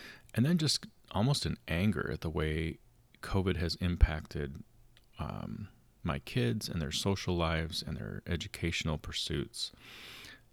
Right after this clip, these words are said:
uh, things like that. And an anger at the, you know, the way that it's impacted <clears throat> our economy and just, you know, knowing that there are so many people who are having to,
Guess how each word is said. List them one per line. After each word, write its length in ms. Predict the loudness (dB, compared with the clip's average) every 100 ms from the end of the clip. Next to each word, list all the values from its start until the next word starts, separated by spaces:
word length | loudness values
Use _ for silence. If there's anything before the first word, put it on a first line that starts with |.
| -10
uh, 240 | -8 -6
things 300 | -2 -2 0
like 200 | -2 -2
that. 280 | -2 -2 -4 -10 -20 _ _ -20 -20 0
And 80 | 4
an 140 | 6
anger 260 | 6 4 2
at 140 | 0
the, 320 | -2 -2 -2 -6 _ _ -6
you 120 | -2
know, 160 | 0 -2
the 80 | -2
way 160 | 0
that 140 | 0 0
it's 180 | -2 -6 -12 2
impacted 720 | 6 6 4 0 2 2 0 -4 -10 -14 -2
<clears throat> 500 | 0 2 0 -2 -4
our 400 | -4 -2 -2 -4 -8 -14 -12 -12 -12 -14 -14 -10
economy 720 | -6 2 4 6 6 2 -4 -2
and 240 | 0 0
just, 360 | 0 0 0 -2 -12 -6
you 100 | 0
know, 100 | 2
knowing 320 | 4 6 6
that 100 | 6
there 120 | 4
are 60 | 0
so 220 | 0 0
many 160 | 2 0
people 360 | 0 -2 -2
who 140 | -2 -4
are 120 | -2
having 340 | -2 0 -2
to, 400 | -2 -2 0 0